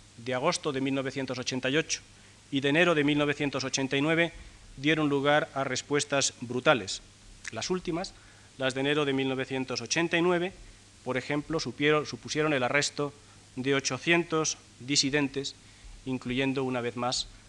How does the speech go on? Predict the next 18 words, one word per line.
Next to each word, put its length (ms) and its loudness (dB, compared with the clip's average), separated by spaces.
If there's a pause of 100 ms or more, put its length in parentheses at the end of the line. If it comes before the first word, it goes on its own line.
(140)
a 80 -12
Václav 440 -2
Havel. 240 -8 (1500)
Serían, 360 6
sin 140 2
embargo, 340 4
las 200 2
transformaciones 920 2 (160)
en 180 -2
la 100 2
Unión 260 6
Soviética, 560 2 (840)
los 180 0
cambios 420 2
en 120 4
Polonia 720 4
y 80 -4
Hungría, 460 2